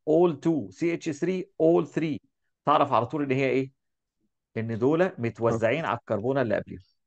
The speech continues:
Speaker 1: تمام؟
Speaker 2: تمام، تمام.
Speaker 1: فأنا كده ولا ده ع-، ولا ده ينفع باير رياكشن، ولا ده ينفع باير رياكشن، ولا ده ينفع باير رياكشن. فما قداميش غير مين؟
Speaker 2: بي.
Speaker 1: غير بي. تعال نشوف البي رسمتها عاملة إزاي.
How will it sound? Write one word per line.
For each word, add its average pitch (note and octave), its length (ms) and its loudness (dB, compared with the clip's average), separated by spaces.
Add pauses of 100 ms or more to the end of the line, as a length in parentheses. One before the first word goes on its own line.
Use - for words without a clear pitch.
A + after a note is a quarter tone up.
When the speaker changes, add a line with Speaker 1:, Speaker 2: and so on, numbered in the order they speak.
(340)
Speaker 1:
تمام؟ A2+ 220 0
Speaker 2:
تمام، G#2+ 320 -2 (260)
تمام. G#2+ 280 -2 (840)
Speaker 1:
فأنا D#3+ 140 2
كده A3 380 0 (300)
ولا F3 260 4
ده F#3 140 2
ع-، F3 240 -2
ولا F#3 220 2
ده F#3+ 100 0
ينفع F#3+ 520 -4 (880)
باير D#3+ 320 4
رياكشن، D3+ 540 -2
ولا D3 240 4
ده D#3 100 2
ينفع E3+ 300 -2
باير D#3 260 0
رياكشن، C#3+ 360 -4
ولا C#3+ 200 0
ده C#3 100 0
ينفع C#3 280 -2
باير B2 280 0
رياكشن. G2 360 -6 (440)
فما C#3+ 180 0
قداميش E3 320 0
غير D3 160 0
مين؟ C3 360 -6
Speaker 2:
بي. B2+ 340 2 (480)
Speaker 1:
غير E3+ 180 2
بي. F#3+ 360 -6
تعال D3+ 180 2
نشوف E3+ 220 -8
البي D#3 200 -2
رسمتها C#3+ 380 -6
عاملة C3+ 160 -4
إزاي. B2+ 300 -4